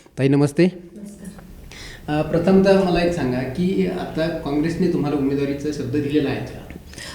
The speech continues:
Speaker 2: अ, सर्वप्रथम मी आपले आभार मानते की आपण शिर्डी लोकसभेस, अ, बद्दलचा हा एक, अ, वेगळा प्रकार करत आहात आणि आमच्यासारख्या नवीन चेहऱ्यांना लोकांपुढे येण्याची संधी देतात, त्याबद्दल झी न्यूजचे मनापासून आभार मानते. अ, शिर्डी लोकसभा मतदारसंघ हा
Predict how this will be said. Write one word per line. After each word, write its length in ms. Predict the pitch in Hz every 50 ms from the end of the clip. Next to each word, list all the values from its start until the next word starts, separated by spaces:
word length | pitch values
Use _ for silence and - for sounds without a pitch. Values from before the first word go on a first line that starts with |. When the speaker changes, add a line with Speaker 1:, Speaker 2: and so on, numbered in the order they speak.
| - - - - -
Speaker 2:
अ, 360 | 233 220 220 220 220 220 220 214 - - - - - - - - - - _ _ _ _ _ _ _ _ -
सर्वप्रथम 440 | - - 240 240 240 247 233 254 254
मी 100 | 254 247
आपले 180 | 240 233 247
आभार 280 | 240 220 202 202 247 240
मानते 280 | 233 233 226 220 220 226
की 120 | 220 240
आपण 260 | 226 214 214 226 226 220
शिर्डी 260 | 220 220 202 226 220
लोकसभेस, 600 | 208 202 208 - 214 208 214 208 208 208 208 208
अ, 200 | - 190 180 175
बद्दलचा 500 | 180 185 190 185 185 180 202 196 202 220
हा 140 | 208 196 208
एक, 260 | 202 202 202 202 202
अ, 260 | 190 175 175 180 160 - -
वेगळा 460 | - 175 180 175 190 190 190 185 175
प्रकार 440 | 180 190 - - 185 - 196 190 196
करत 320 | 202 202 - - 190 202 196 202
आहात 180 | 214 208 208 208
आणि 160 | 208 202 208 208
आमच्यासारख्या 500 | 196 196 202 214 214 226 220 214 240 233
नवीन 300 | 226 214 226 269 294 277
चेहऱ्यांना 460 | 277 254 226 208 190 180 180 175 175 175
लोकांपुढे 520 | 175 180 180 180 196 196 202 202 202 190
येण्याची 280 | 202 196 196 190 185 208
संधी 300 | 202 208 185 180 190 196
देतात, 280 | 185 185 185 185 180 180
त्याबद्दल 340 | 180 190 185 185 185 190
झी 180 | 185 185 202 202
न्यूजचे 300 | 196 190 190 190 - 208
मनापासून 440 | 196 185 185 180 190 190 185 196 196
आभार 220 | 185 180 185 185
मानते. 400 | 190 185 185 185 180 202 240 247 - - - - - - - - - - -
अ, 240 | - 214 220 220 220 214
शिर्डी 300 | - - 262 247 311 285
लोकसभा 360 | 311 302 311 - 302 285 285
मतदारसंघ 760 | 285 277 277 285 277 269 285 277 269 269 - 277 262 262 262
हा 320 | 269 269 254 247 262 262